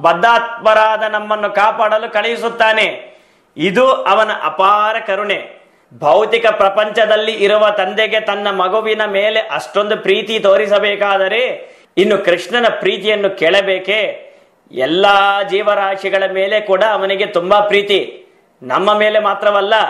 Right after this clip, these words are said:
ಬರೀ ಮನುಷ್ಯರ ಮೇಲೆ ಮಾತ್ರ ಕೃಷ್ಣನಿಗೆ ಪ್ರೀತಿ ಎಂದು ತಿಳಿಯಬೇಡಿ.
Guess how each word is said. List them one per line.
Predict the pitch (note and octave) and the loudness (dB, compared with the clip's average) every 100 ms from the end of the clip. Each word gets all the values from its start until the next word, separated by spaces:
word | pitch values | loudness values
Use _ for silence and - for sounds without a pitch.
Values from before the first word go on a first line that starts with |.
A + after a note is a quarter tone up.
| - - - _ - | -6 -16 -20 _ -2
ಬರೀ | C#3 F#3 A#3 A3 A#3+ B3 - - | 2 2 2 0 -2 -4 -10 -18
ಮನುಷ್ಯರ | C#3+ E3 A3+ G#3+ A3+ A3 | -4 0 0 0 2 2
ಮೇಲೆ | A3 G#3+ G#3+ | 4 2 0
ಮಾತ್ರ | G#3 G3+ G#3 A3+ A3 A3+ A3+ | 0 -2 -2 2 2 2 -2
ಕೃಷ್ಣನಿಗೆ | G#3 F#3+ A3 A3+ G#3+ | -8 -4 -2 -2 -2
ಪ್ರೀತಿ | - F#3 G#3 G#3+ | -2 -2 -2 -2
ಎಂದು | G#3+ G#3 G3+ A3+ G#3+ F#3+ | 0 0 0 0 2 0
ತಿಳಿಯಬೇಡಿ. | - F#3+ A3 G#3+ G#3+ G3 C3+ - | 0 2 2 0 0 -2 -6 -10